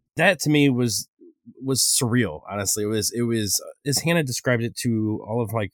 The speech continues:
everybody that she's talked to regarding this concert and I've overheard, I should say. She said that it was just a, a complete experience because it was like being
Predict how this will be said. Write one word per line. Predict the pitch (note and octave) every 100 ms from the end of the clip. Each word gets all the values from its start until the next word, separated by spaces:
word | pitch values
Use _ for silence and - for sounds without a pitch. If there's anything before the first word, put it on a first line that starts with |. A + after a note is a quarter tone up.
| _
everybody | A2+ A2 G2+
that | F#2+ -
she's | G2
talked | - F#2+ F2+
to | F#2+ F2+
regarding | F2 F#2 F2 E2+
this | -
concert | G2 F2 F#2
and | E2
I've | E2+
overheard, | E2+ D#2+ F2+ F#2+ D#2+ D#2
I |
should | - E2
say. | E2 E2 F2+ _
She | - E3
said | F3+ E3+
that | F3
it |
was | D#3 D3+
just | F3+ - - -
a, | C3 A#2
a |
complete | C#3 A#2+ D#3+
experience | C#3 - B2+ B2 A2+
because | - G2+ A#2+ G#2 F#2 -
it | A#2+ G2
was | A2 - -
like | G2 A2 G#2+ F2
being | G#2 G2+ F#2+ F#2